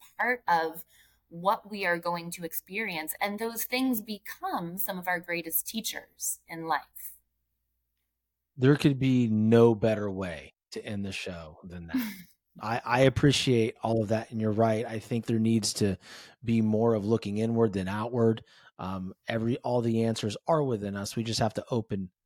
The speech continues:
Speaker 2: that up. And I have had such an amazing time. What a way to come back and to have you on my show. Like, truly, like, and guys, it, those of you that, that have fo-, that have followed my show know that I don't say things I don't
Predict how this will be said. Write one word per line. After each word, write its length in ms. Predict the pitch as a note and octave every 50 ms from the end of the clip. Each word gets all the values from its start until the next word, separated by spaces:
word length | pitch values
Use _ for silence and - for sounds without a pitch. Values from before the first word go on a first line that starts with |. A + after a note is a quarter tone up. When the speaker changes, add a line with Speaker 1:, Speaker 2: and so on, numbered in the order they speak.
| _ _ _
Speaker 2:
that 260 | G2 G#2 G2 F#2+ G2 _ _ _
up. 360 | G2 F#2+ F#2 F2+ - _ - _ _
And 380 | - A#2 A2 G#2 G2+ G2 F#2+ - _ _ - _ _ _ _ _ _ _ -
I 160 | C3+ D3+ D#3+
have 240 | D3+ D#3 D3+ C#3+ A#2+
had 380 | G2+ A#2+ A#2+ G#2+ G2+ F#2+ F#2 -
such 340 | - - - A#2 A2 -
an 60 | B2+ A#2
amazing 500 | G#2 G2+ G2+ G#2 G#2+ G#2 G2 A2 G#2+ G#2+
time. 400 | - F#2+ F#2+ G2 G#2 A2 A#2+ A#2+ _ _ _ - - _ _ _
What 380 | - G2 F#2+ A2 B2 C#3+ - _
a 80 | D3+ C#3
way 220 | A#2+ A#2+ A#2 A#2
to 120 | A#2 A#2
come 280 | - - A#2+ A2 G#2 F#2+
back 460 | F2 F2 E2+ E2+ E2 F2 _ - _ _ _
and 260 | - G#2 G#2 G#2 G2+ -
to 320 | - - G#2 G2+ G2 F#2+ _ _ _ _ _ _ _ _ _
have 340 | _ - - B2+ B2+ B2 A2+
you 220 | A2+ A2 A2 G#2+
on 140 | G#2 G2+ G2+
my 120 | G2+ G2
show. 260 | F#2 - - G2 F#2+ G2+
Like, 140 | G2+ G#2 G#2
truly, 380 | - - D3 C#3 A#2+ G#2 F#2+
like, 220 | F#2+ G2+ G2 F#2 _ _ - - - _ -
and 100 | C#3 C3+
guys, 260 | C#3+ C#3 C3 A#2+ A#2+
it, 120 | C#3+ - - D3+ D3 D3+ D3
those 180 | D3+ F3 G3+ G3+
of 100 | G3 E3
you 200 | C3+ B2 B2 A#2
that, 260 | A2+ A2+ G#2+ A2+ - _ -
that 200 | D3 A#2+ A2 G#2
have 120 | G#2 F#2+
fo-, 220 | - - - B2+ - _
that 220 | B2+ A2+ G#2+ G#2 G#2
have 100 | F#2+ F#2+
followed 400 | - - A#2+ G#2+ A2 A2 G#2+ G2+
my 140 | G2+ G2+ G2
show 400 | - - A2+ G#2 G2 G2 F#2 _ _ - _ _ _ _
know 180 | A#2+ B2 B2+ B2+
that 160 | B2 A#2 A#2
I 60 | A#2
don't 180 | A#2 A#2 A#2 A2+
say 340 | - - - A2 G#2 G2+
things 300 | G2+ - G2+ G2 F#2+ F#2
I 60 | F#2 F2+
don't 200 | F2+ F2+ F2